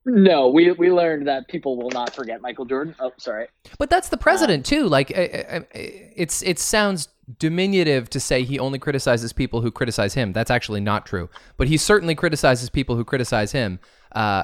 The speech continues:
Speaker 2: and he chooses who he likes based on who like him, 'cause he's obsessed with being, uh, adored, right? He just wants attention. And so,
Speaker 1: Totally.
Speaker 2: um, that's how this thing with Joe Scarborough came up this week. He's like,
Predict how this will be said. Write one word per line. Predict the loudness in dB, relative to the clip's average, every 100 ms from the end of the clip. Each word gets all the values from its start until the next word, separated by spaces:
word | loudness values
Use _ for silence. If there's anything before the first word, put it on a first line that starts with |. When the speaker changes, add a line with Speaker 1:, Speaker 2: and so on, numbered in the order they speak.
| -4 -4
Speaker 2:
and | -4 -4
he | -6
chooses | -2 0 2 0 -2
who | 0
he | 2
likes | 4 2 2
based | -2 -2 0
on | -2
who | -2 -2 -2
like | -2 -2
him, | -4 -4 -8 -6
'cause | -4 -2
he's | -2
obsessed | -2 -2 0 0 0
with | -2 -2 -4 -16 -6
being, | -2 -2 -4 -10 -16 _ _ _ -4
uh, | -2 0 -2 -6 -12 -6
adored, | 0 4 6 4 0
right? | -4 -4
He | -6
just | -8 -6
wants | -6 -6
attention. | -4 -4 -6 -16 -20 -20 -20 -8
And | -6
so, | 0 2 4
Speaker 1:
Totally. | 2 0 -10 _ _ -4
Speaker 2:
um, | 0 0 0 -2
that's | 2 4 4
how | 4
this | 4
thing | 0 -2
with | -2 4
Joe | 4 4
Scarborough | 4 2 4 4 4 2
came | -2 -2 -4
up | -10 _
this | -2 -2 -2
week. | -8 -4
He's | -2 0
like, | 0